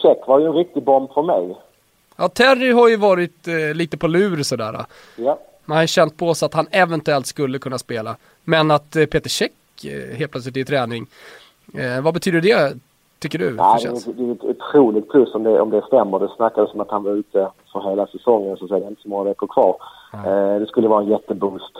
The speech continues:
Speaker 1: Eh, inget ont om Schwarzer, han har gjort, eh, helt okej. Gjorde ett misstag mot Sunderland som blev ödesdigert, men gjort det bra mot Atletico och bra mot Liverpool. Men det är ju självklart att Petr Cech är en bättre målvakt och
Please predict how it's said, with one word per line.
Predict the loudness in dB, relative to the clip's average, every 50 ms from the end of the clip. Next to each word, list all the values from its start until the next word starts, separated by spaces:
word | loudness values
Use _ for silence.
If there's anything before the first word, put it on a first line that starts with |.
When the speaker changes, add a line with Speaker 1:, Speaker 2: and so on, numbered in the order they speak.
| -8 -4
Speaker 1:
Eh, | -4 -2 -2 -2 -2 -2 -2 -4 -4 -6 -8 -12 -18 -20 -20 _ -10
inget | -4 -2 0 4 4
ont | 4 4 4
om | 2 2
Schwarzer, | 4 4 4 6 4 4 2 -2 0
han | 0 0 0
har | 0 2
gjort, | 2 0 0 0 0
eh, | 2 2 2 2 4
helt | 2 2 2 0
okej. | -4 0 2 2 2 2 0 -6 _ _
Gjorde | -12 -8 -6 -6
ett | -6 _
misstag | -8 -10 -6 0 0 0 0
mot | 0 -4 -8 -10 _ _ _ _ _ _ _ _ _ _ _ _ -2
Sunderland | 2 2 2 2 2 0 0 0 -2 -2
som | -6 -6 -2
blev | 0 0
ödesdigert, | 0 -2 -4 -6 -8 -8 -8 -6 -8 -10 -12
men | -14 -12
gjort | -12 -12 -12
det | -10
bra | -4 0 2 2 2
mot | 2 -2 -8 -10
Atletico | -12 -6 -4 -2 -2 -4 _ -10 -6 -6
och | -6 -4
bra | -2 0 0 0
mot | 0 -2 -8 -4
Liverpool. | -4 -2 -2 -2 -4 -6 -8 -12 -10 -10
Men | -6
det | -4 -4
är | -4
ju | -4
självklart | -6 -4 -4 -4 -4 -4 -10 -16
att | -16 -14 -10
Petr | -10 -8 -8 -10 -8
Cech | -6 -6 -6 -4 -6
är | -10
en | -8 -4
bättre | -4 -4 -4 -4 -6 -8
målvakt | -4 0 0 0 0 0 0 -2 -4 -4 -6
och | -10 -10